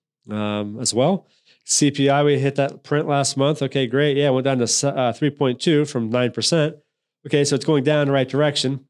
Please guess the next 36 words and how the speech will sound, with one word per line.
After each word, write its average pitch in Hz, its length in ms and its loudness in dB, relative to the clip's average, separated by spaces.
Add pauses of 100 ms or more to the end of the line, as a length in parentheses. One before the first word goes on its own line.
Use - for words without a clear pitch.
(640)
That's 135 200 0
good. 131 320 0 (340)
But 123 80 2
again, 135 540 2
uh, 123 420 0
the, 147 340 -6
what 143 200 0
the 123 80 -2
Fed 151 340 2
really 135 180 4
watches, 127 440 2
the 117 80 0
next 135 340 -2 (300)
chart 117 240 0
is 113 80 -6
the 110 80 -4
P 135 200 -2
C 123 200 -2
E. 120 400 -2 (440)
So, 113 440 0
um, 107 320 -4
the 120 80 -8
P 156 160 0
C 135 180 -2
E 127 380 2
is 117 220 -2
basically 120 520 -4
the 104 80 -4
Fed's, 123 540 0 (380)
uh, 107 400 -4 (720)
primary 127 420 2
go-to, 120 680 0
uh, 101 320 -6 (240)
uh, 110 260 -14
rate. 113 360 -2 (420)
Um, 101 360 -6